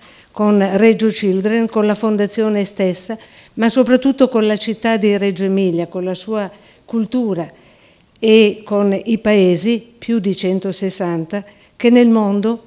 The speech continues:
seguono e sostengono con interesse e passione l'esperienza, questa esperienza e la sua ricerca. Ed è per questo, credo,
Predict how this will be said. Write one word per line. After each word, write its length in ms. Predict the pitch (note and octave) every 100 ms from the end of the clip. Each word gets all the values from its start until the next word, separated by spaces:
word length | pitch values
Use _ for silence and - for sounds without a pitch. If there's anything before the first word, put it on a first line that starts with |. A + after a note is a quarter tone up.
| -
seguono 460 | - - C4 A#3+ A3
e 60 | G3+
sostengono 880 | - F#3 - - G#3+ G3+ F3+ E3+ E3+
con 220 | G3+ G3
interesse 500 | G3 G3 G#3 G#3+ G3
e 40 |
passione 600 | F#3+ G3+ - F3 E3+ F#3+ - - - _
l'esperienza, 960 | G3+ A3 A3 B3 A3 F3 E3 D#3+ G3 F#3+ _ _ _ _ _
questa 360 | A#3 G#3+ -
esperienza 800 | G3+ - A#3 G3+ E3+ E3 D#3+ G3+ - _ _ _
e 140 | A3
la 140 | G#3 G3+
sua 280 | - F#3+ F3
ricerca. 760 | F3 E3+ D#3+ D#3+ D3+ - E3+ - _ _ _ _ _ _ - - - _ _ _ _ _ _ _
Ed 160 | C4 B3+
è 400 | C4 B3 B3 - - _ -
per 200 | A#3+ A#3+
questo, 460 | G#3+ F#3 F3+ G3
credo, 600 | - G3+ G3+ F#3+ G3+ -